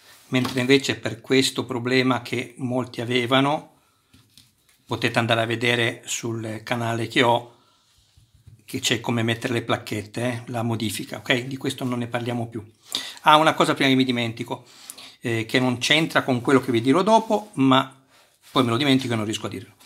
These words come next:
Eh, attenzione ragazzi a tutte le calamite, io ne ho incolate già due, eh, perché, mm, su diversi stivali, ne ho incolate già due, quindi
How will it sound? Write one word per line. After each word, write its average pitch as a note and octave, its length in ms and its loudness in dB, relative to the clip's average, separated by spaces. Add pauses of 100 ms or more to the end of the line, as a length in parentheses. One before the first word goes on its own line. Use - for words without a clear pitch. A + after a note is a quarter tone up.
(400)
Eh, A#2 560 -2
attenzione F#3 500 4
ragazzi F3+ 320 6
a C#3 60 0
tutte G3 220 -2
le D#3+ 100 4
calamite, B2+ 500 2
io D3+ 140 0
ne E3 60 -2
ho - 20 -2
incolate C3 340 -2
già B2 140 0
due, A2+ 280 -2
eh, D3 160 -2 (380)
perché, A#2+ 400 -10
mm, A#2+ 200 -12 (360)
su - 240 -8
diversi B2 320 -2
stivali, A2+ 320 -6
ne A#2+ 60 -6
ho B2+ 40 -4
incolate C3+ 300 0
già C3+ 140 0
due, B2 160 -2
quindi B2 280 -4